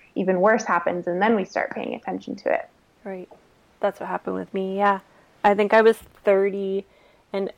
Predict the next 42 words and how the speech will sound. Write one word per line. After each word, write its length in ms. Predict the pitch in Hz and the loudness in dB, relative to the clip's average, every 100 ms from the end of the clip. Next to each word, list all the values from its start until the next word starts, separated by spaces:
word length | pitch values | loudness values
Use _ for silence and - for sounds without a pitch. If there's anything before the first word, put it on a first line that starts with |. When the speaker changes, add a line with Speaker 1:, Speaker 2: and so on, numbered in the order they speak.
| - | 2
Speaker 2:
I'd 340 | 208 233 208 | 4 4 0
lived 520 | 208 208 214 208 - - _ _ _ - | -4 0 0 0 -8 -20 _ _ _ -8
with 460 | 202 202 196 202 - - - _ _ - | -2 2 0 -2 -10 -20 -20 _ _ -20
horrible 400 | - 214 190 190 | -4 -2 0 -4
periods 520 | - 190 185 180 175 - _ | -6 -4 -4 -4 -8 -16 _
since 500 | _ - 180 170 - | _ -12 -10 -10 -12
my 160 | 180 175 | -10 -10
period 380 | - 175 185 - | -8 -8 -8 -10
started 400 | 214 214 - 185 | -10 -8 -8 -10
when 100 | 180 | -12
I 140 | 175 | -12
was 240 | 185 185 - | -12 -14 -10
eleven 420 | 185 175 180 190 | -6 -6 -8 -10
or 120 | 196 | -12
twelve, 420 | - 190 160 - - _ _ _ _ _ - | -12 -12 -10 -12 -14 _ _ _ _ _ -8
and 200 | 190 185 | -6 -4
then 520 | 180 175 175 175 180 _ - | -6 -6 -8 -10 -14 _ -20
finally 560 | - 180 180 180 180 | -2 -2 0 -4 -4
went 340 | 170 175 - - | -4 -6 -8 -14
to 120 | 190 | -12
go 320 | 180 170 175 _ | -8 -8 -8 _
get 160 | 190 175 | -6 -6
it 120 | 170 | -8
checked 280 | 185 185 190 | -10 -10 -8
out 240 | 185 175 | -8 -8
when 120 | 185 | -10
I 100 | 175 | -14
was 140 | 185 - | -14 -18
thirty 720 | - - 180 185 170 - 208 _ _ 190 | -12 -6 -4 -4 -6 -8 -12 _ _ -12
and 300 | 185 175 196 - - - - | -10 -10 -14 -20 -20 -12 -4
was 200 | 202 - | -4 -2
told 240 | - 175 | -2 0
there 120 | 170 | 0
was 140 | 175 190 | -2 0
a 60 | |
lot 400 | 247 302 285 254 | 2 6 6 4
of 120 | 240 | 2
different 360 | 220 214 202 190 | -2 -6 -8 -8
hormonal 760 | 175 190 175 180 185 170 170 170 | -6 -6 -4 -4 -4 -4 -4 -4
problems 520 | - 175 175 - - | -4 -4 -4 -6 -8
going 260 | - - - | -8 -8 -10
on. 320 | - - | -12 -12